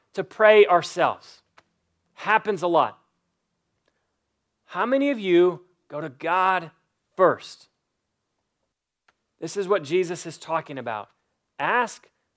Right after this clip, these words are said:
seek, and knock. First thing, not second, not third, not fourth, and certainly not as a last resort.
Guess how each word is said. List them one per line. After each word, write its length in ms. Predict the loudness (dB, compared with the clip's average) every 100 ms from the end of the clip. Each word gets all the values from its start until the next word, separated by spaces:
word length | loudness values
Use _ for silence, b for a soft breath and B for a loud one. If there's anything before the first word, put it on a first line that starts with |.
| _
seek, 640 | -18 -14 -8 -6 -8 -12 _ _ _
and 220 | -14 -6
knock. 400 | -2 0 0 -4 _ _ _ _
First 340 | 6 8 6
thing, 360 | -2 -2 -2 -10 _ _ -2
not 280 | 2 2
second, 500 | 0 0 0 2 -2 0
not 280 | -2 -2
third, 320 | 2 6 6 6
not 220 | 2 0
fourth, 400 | 0 4 4 2
and 100 | -10
certainly 400 | 0 0 2 0
not 240 | 2 4
as 160 | 2 2
a 60 |
last 340 | 4 4 4 0
resort. 480 | -6 2 2 2